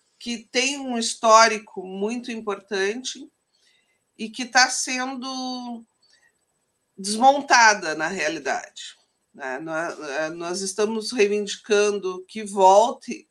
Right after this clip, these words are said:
o número normal de, de, de professores e também volte a eleição pra direção, porque nós tivemos agora, durante esse período de pa-, pandemia, a partir do momento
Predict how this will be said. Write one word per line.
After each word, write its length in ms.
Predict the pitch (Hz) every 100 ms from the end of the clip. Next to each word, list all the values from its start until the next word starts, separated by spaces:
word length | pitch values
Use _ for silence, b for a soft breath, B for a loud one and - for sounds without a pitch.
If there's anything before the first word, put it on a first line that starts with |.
| _
o 100 | 170
número 880 | 185 185 190 185 175 165 165 160 -
normal 600 | 180 180 185 175 180 208
de, 200 | 202 190 - _
de, 640 | - 156 320 147 - - _ b b b b b _ _ _
de 640 | 139 143 151 156 151 151 143
professores 1120 | - 165 180 175 180 175 185 202 269 - - _ _ _ _ b b b _ _
e 580 | 196 202 220 226 220 - _ _ _ _ _
também 420 | 214 220 220 247
volte 520 | 247 202 202 233 233
a 60 | 208
eleição 500 | 196 196 196 196 220
pra 160 | 220 202
direção, 800 | 196 180 170 - 170 160 180 220
porque 240 | 196 196
nós 380 | 185 185 196 -
tivemos 500 | - 196 196 208 208
agora, 340 | 190 180 185
durante 400 | 185 175 196 208
esse 200 | 208 -
período 480 | - 185 185 202 208
de 80 | 214
pa-, 240 | 196 175 -
pandemia, 560 | - 170 170 170 185 208
a 40 |
partir 520 | 208 165 - - 226 240
do 120 | 226
momento 640 | 202 185 175 165 165 -